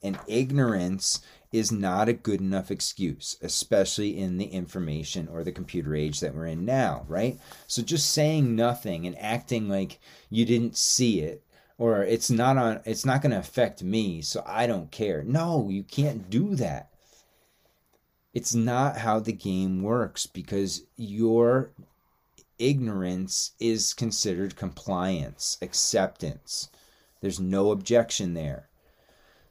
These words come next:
Seven, study God's law or natural law.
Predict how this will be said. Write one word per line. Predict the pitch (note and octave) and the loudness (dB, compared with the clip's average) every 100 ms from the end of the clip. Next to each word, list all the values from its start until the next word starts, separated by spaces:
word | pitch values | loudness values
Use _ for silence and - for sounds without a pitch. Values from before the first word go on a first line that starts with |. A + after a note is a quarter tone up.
| - _ - _ _ _ | -20 _ -20 _ _ _
Seven, | - D#3 D#3 B2 F2+ C#2+ D2 | 2 10 12 12 4 -2 -10
study | - - D3+ C3+ C3+ | -6 4 8 8 8
God's | A#2 A#2 G2+ A2+ A#2 G#2+ | 6 4 8 8 6 2
law | A2 A#2 G#2 D#2+ - - - | 8 8 8 4 -4 -12 -6
or | F#2+ | -4
natural | F2+ A2 A2+ - A#2 G2+ | 0 2 2 2 2 2
law. | F2 E2 D2 C2 | 2 0 0 -4